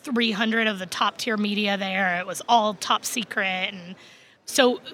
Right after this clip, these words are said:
I worked with a lot of bigger clients at Fleischman and then at Octagon. And at both of those organizations,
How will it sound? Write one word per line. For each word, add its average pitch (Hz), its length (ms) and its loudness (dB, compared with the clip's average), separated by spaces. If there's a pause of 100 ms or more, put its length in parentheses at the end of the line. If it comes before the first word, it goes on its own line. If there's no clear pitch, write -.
(140)
I 262 140 8
worked 277 200 6
with 277 140 0
a 247 60 2
lot 220 160 4
of 185 80 -2
bigger 220 240 2
clients 196 580 -4
at 208 160 -4
Fleischman 202 600 0
and 208 120 -2
then 196 120 0
at 208 100 0
Octagon. 196 720 -2
And 214 120 -4
at 226 140 -4
both 277 220 2
of 277 120 -2
those 240 220 -2
organizations, 208 800 -2